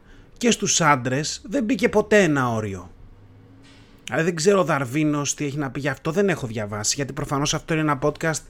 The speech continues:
ιδεών και ιδεολειψιών ή οτιδήποτε άλλο περίεργων πραγμάτων που έχω στο κεφάλι μου, τα οποία ίσως να εξηγούνται πολύ εύκολα επιστημονικά, δεν θα μπω στον κόπο να γκουγκλάρω.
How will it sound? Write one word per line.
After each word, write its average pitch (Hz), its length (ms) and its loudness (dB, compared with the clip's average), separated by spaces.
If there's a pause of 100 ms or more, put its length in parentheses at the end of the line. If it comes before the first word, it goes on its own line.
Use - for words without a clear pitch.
ιδεών 139 640 -2
και 151 340 0 (320)
ιδεολειψιών 127 1300 0 (120)
ή 135 200 -2
οτιδήποτε 127 600 -4
άλλο 123 300 2
περίεργων 131 360 -2
πραγμάτων 120 260 -4
που 120 60 -12
έχω 127 100 -8
στο - 100 -10
κεφάλι 131 420 2
μου, 123 180 -2 (420)
τα 160 120 0
οποία 170 260 4
ίσως 165 220 0
να 170 80 2
εξηγούνται 160 400 -2
πολύ 160 300 2
εύκολα 131 420 2
επιστημονικά, 117 800 -4
δεν 214 180 2
θα 139 120 -4
μπω 117 140 -4
στον 113 180 -6
κόπο 110 220 -6
να 107 60 -6
γκουγκλάρω. 104 560 -6